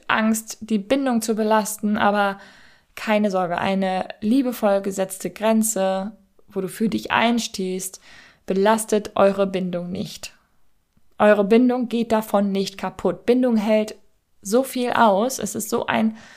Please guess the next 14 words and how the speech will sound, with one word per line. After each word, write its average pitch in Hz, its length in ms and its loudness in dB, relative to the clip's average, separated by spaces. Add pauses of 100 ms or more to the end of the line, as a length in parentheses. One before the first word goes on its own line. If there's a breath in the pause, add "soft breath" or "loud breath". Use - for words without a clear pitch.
(180 loud breath)
starkes 240 720 -2
Band, 208 460 2
dass 202 160 -4
du 214 100 -2
dir 202 140 -2
da 202 180 -2
wirklich 233 460 -2
keine 226 380 0
Sorgen 208 340 2
machen 190 280 -4
musst, 196 280 -4
dass 196 140 -4
deine 185 240 -2
Bindung 214 540 0